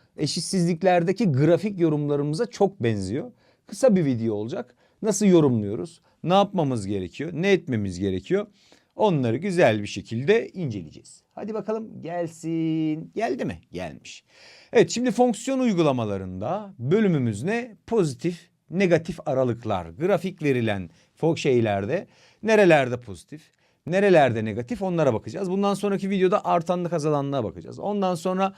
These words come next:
neye bakacağız arkadaşlar? İşte, ee, <laughs> adı aklıma gelmedi. Adı aklıma gelmedi. Neyse,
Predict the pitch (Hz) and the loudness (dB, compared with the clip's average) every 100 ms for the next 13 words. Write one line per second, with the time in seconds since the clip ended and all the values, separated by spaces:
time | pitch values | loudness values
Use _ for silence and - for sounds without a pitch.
0 | _ - _ 165 190 170 151 127 113 120 | _ -20 _ 2 4 4 2 -2 0 0
1 | 110 117 107 - 214 202 - _ _ _ | -2 -4 -6 -2 -2 -4 -12 _ _ _
2 | _ _ _ - - 156 - _ _ _ | _ _ _ -18 -4 -4 -4 _ _ _
3 | 113 117 120 117 117 117 113 113 117 123 | 0 2 4 6 6 4 4 4 2 0
4 | 135 123 - - 233 - - 214 - - | -2 -4 -6 -4 -6 -8 -14 -12 -8 0
5 | 170 131 131 - 117 107 92 85 80 - | 0 2 -4 -6 -8 -8 -10 -14 -18 -18
6 | 170 160 151 147 143 117 120 95 87 82 | -18 -12 0 0 2 -2 -4 -10 -10 -14
7 | 85 143 180 117 - | -12 0 2 2 -4